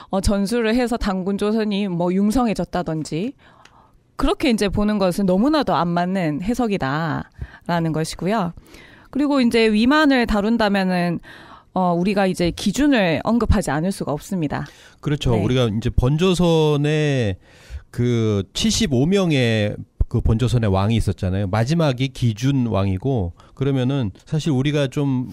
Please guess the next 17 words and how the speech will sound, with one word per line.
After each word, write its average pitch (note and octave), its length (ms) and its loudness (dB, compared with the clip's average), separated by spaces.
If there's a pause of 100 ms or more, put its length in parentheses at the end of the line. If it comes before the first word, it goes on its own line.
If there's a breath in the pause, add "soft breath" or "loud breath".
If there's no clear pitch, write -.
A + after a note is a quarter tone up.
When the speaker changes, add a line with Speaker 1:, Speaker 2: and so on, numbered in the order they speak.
Speaker 2:
그 C3+ 120 0
배경으로 D#3 720 0
좀 C3+ 180 -2
알아야 B2 300 -2
될 A#2+ 140 -2
것이 A2 300 -4
이 G2 600 -2
기씨가 C#3+ 720 0
들어온 A2 580 0
시기부터가 C3 680 -8
아닌가라고 G#2+ 560 -4
생각이 A2+ 300 -2
돼요. F#2+ 440 -4 (280 loud breath)
그래서 A#2 280 -6 (380 loud breath)
이 A#2+ 160 -4
번조선의 D#3+ 560 0
마지막에 C3 920 -4